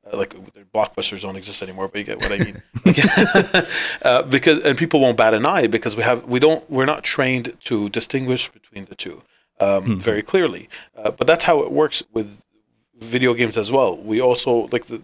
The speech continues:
Speaker 1: genre doesn't mean anything, theme doesn't mean anything. We just add a lot of keywords on the box and we consider it over. But what, what does it really mean to have a game that the genre is a puzzle,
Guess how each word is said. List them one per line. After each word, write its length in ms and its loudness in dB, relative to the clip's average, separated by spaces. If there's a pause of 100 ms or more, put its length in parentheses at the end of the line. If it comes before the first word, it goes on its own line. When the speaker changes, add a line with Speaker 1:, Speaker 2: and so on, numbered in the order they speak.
Speaker 1:
genre 420 2
doesn't 300 -2
mean 160 -4
anything, 360 -8
theme 300 -4
doesn't 240 -2
mean 120 -6
anything. 360 -6
We 60 -4
just 220 -2 (100)
add 200 4
a 60 4
lot 240 0
of 140 -6
keywords 480 -4
on 60 -6
the 80 -8
box 340 -2 (300)
and 340 -4 (120)
we 200 -6
consider 460 -4
it 100 -6 (540)
over. 240 2
But 160 0
what, 240 0
what 160 4
does 120 0
it 120 -2
really 180 0
mean 200 -6
to 120 -2
have 320 0 (320)
a 80 0
game 560 -2
that 160 -4
the 100 0
genre 480 2
is 200 -4
a 60 -2
puzzle, 400 -10